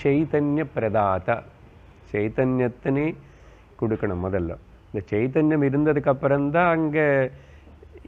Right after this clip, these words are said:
வேற மங்களமா அமங்கலமா அதெல்லாம். முதல்ல சைத்தன்யம் இருக்கிறதே மங்களம். அது உயிரோடு இருக்கணும் இல்ல, உயிரோடு இருக்கிறதுக்கு அப்புறம் அது புண்ணியமா பாப்பமானது. அங்க அசல் இல்லவே இல்லை, எதுவுமே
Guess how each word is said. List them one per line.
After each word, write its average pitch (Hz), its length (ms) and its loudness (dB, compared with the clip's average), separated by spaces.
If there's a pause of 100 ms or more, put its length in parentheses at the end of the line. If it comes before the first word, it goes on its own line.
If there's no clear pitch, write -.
(380)
வேற 131 360 2
மங்களமா 131 540 2 (100)
அமங்கலமா 123 440 0
அதெல்லாம். 107 400 0
முதல்ல 131 260 0 (360)
சைத்தன்யம் 156 560 0
இருக்கிறதே 156 480 2
மங்களம். 151 380 -2 (720)
அது 98 140 -6
உயிரோடு 147 340 2
இருக்கணும் 143 240 0
இல்ல, 123 160 0
உயிரோடு 147 360 0
இருக்கிறதுக்கு 127 380 -8
அப்புறம் 185 460 -2 (1160)
அது 135 560 2
புண்ணியமா 135 480 2
பாப்பமானது. 110 760 0 (500)
அங்க 139 260 -2
அசல் 135 220 0
இல்லவே 151 420 2
இல்லை, 175 240 0
எதுவுமே 156 260 0